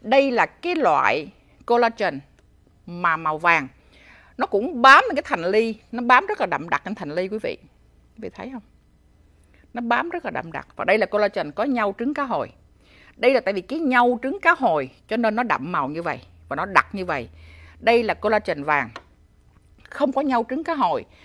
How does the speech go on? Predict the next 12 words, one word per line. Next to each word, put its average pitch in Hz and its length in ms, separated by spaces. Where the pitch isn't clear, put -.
nhưng 269 180
mà 240 80
cái - 240
hàm 180 320
lượng 156 400
B 220 40
ba 208 320
bằng 170 400
với 190 120
collagen 202 440
màu 135 140
đỏ. 131 340